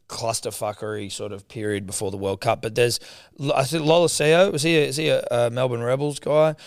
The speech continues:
Foley and Quade overseas. Jake Carter is a Melbourne Rebels guy. Um, so there's a few knocking about, but I think that, I think it's still Quade and Foley. Well, actually,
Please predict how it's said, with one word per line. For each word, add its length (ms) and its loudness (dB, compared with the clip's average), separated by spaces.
Foley 400 4
and 100 -8
Quade 280 4
overseas. 680 2
Jake 240 2
Carter 440 4
is 120 2
a 40 0
Melbourne 320 4
Rebels 320 4
guy. 520 6
Um, 800 2
so 160 -2
there's 80 2
a 40 2
few 220 4
knocking 300 4
about, 320 4
but 80 -2
I 60 4
think 260 -4
that, 240 0
I 80 0
think 160 -2
it's 160 -2
still 300 0
Quade 360 -2
and 140 -12
Foley. 400 -4
Well, 300 6
actually, 560 -2